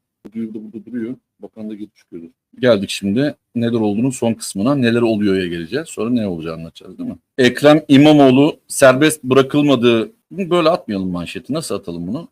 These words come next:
"İsrail neden Türkiye'yi vuracak?" Olur mu bu? Biz başka türlü atalım, dur. Biraz bizlik bir tweet olsun. "İsrail'in Türkiye'yi vurmasını dört gözle bekleyenler kimler?" Canlı yayında anlatıyoruz. Buyurun. Hem izleyin hem paylaşın lütfen. Böyle olur.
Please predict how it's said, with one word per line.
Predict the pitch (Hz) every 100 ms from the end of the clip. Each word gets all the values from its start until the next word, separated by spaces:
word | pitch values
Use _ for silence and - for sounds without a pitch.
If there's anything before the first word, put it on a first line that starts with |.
| _
"İsrail | - - 147 156 160
neden | 143 143 139
Türkiye'yi | 135 120 123 110
vuracak?" | 101 92 98 - _ -
Olur | 139 156
mu | 131 101
bu? | 147 175 _ _
Biz | 123 113
başka | 101 -
türlü | - 92
atalım, | 90 78 82
dur. | 82 _ _ _
Biraz | - 101 98 - - 123
bizlik | 123 104 110
bir | _
tweet | - 85 -
olsun. | 82 _ _ -
"İsrail'in | 135 - 143 170 165 135
Türkiye'yi | 165 156 143 127 127 - - -
vurmasını | 120 147 147 147 143 156 156 - 110
dört | 143 156 -
gözle | 151 127 131
bekleyenler | 131 131 135 131 156 151
kimler?" | - 127 113 - _ _ _
Canlı | 131 147 160
yayında | 165 151 139
anlatıyoruz. | 135 127 131 123 117
Buyurun. | 165 151 147 - _ _
Hem | 156 175
izleyin | 135 160
hem | 151 135
paylaşın | 139 139 127 117
lütfen. | 101 95 82 _ _
Böyle | 170 101 165
olur. | 147